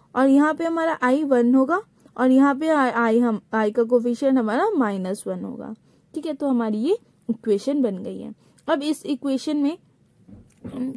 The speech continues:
Kremer's rule follow कर रहे हैं, तो सबसे पहले हम matrix ए बना लेंगे, जो कि हमारा आएगा वन, ज़ीरो, माइनस वन,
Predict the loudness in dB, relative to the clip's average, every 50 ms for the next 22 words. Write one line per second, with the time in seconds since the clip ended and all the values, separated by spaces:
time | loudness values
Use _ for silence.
0 | -10 -6 -4 -2 0 2 2 2 0 -2 -2 -2 0 2 2 2 2 2 0 0
1 | 2 0 0 0 -2 -2 0 0 0 0 2 2 0 0 -2 -6 _ -20 -20 _
2 | _ -4 -2 -2 0 -2 -4 -4 -4 -4 -2 0 2 4 4 4 4 2 0 -2
3 | -4 _ -20 -20 _ _ -2 -2 -2 0 0 -2 -2 -2 -4 -4 0 2 2 4
4 | 4 4 4 4 4 4 4 4 4 2 2 0 0 0 2 2 2 2 2 2
5 | 2 2 2 0 0 0 0 -2 -2 -4 -4 _ _ -20 -20 _ _ -2 2 2
6 | 4 2 2 0 -4 -6 -4 -2 0 2 2 4 4 4 4 2 2 0 -2 -2
7 | 0 -2 -2 -4 -6 -6 -6 -6 -6